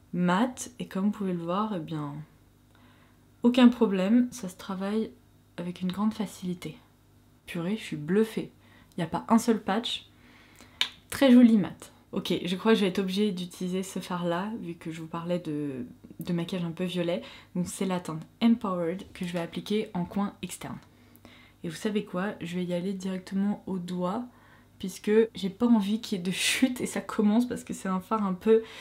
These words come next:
métallique dans lequel il y a des petites poussières. Bon, je vous confirme qu'il y a quand même des, des chutes en même temps avec des fards aussi foncés. Avec un fini métallique, c'est pas évident de ne pas en avoir.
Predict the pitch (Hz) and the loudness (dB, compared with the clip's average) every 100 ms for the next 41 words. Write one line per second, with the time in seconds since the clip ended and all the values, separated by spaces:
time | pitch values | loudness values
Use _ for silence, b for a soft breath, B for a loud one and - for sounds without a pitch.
0 | B B B B B B B B B - | B B B B B B B B B -20
1 | _ _ - 196 208 214 202 220 190 185 | _ _ 0 2 2 -2 -2 -2 -4 -6
2 | 185 196 214 202 185 202 180 247 - - | -6 -4 -4 -2 -4 -4 -6 -10 -12 -18
3 | - 302 - 294 - - 254 247 - 196 | -4 -4 -2 -6 -6 -8 0 0 0 -6
4 | 190 - - B B _ _ _ _ - | -6 -10 -20 B B _ _ _ _ 4
5 | 208 220 - - 208 185 214 214 233 233 | 8 8 6 -12 -6 0 4 6 8 6
6 | 220 196 185 185 196 202 190 180 175 - | 6 2 0 -2 0 2 0 -2 -4 -6
7 | - 180 175 - 208 202 175 170 175 202 | -6 -4 -4 -4 -4 -2 0 0 0 -2
8 | 170 170 - 196 180 175 190 - 196 180 | -2 -6 -8 -6 -6 -6 -12 -4 -4 -4
9 | - 202 - B B B B - - 180 | -6 -8 -8 B B B B -10 -6 -6
10 | 180 180 180 - - 190 196 - 185 185 | -4 -6 -6 -14 -4 0 0 0 -2 -2
11 | 185 175 196 - - 160 - 196 185 175 | -4 -4 -6 -8 -12 -12 -8 -6 -6 -6
12 | 175 180 180 165 165 175 170 165 156 165 | -4 -2 -2 -4 -8 -8 -6 -8 -10 -10
13 | 175 214 - | -8 -10 -12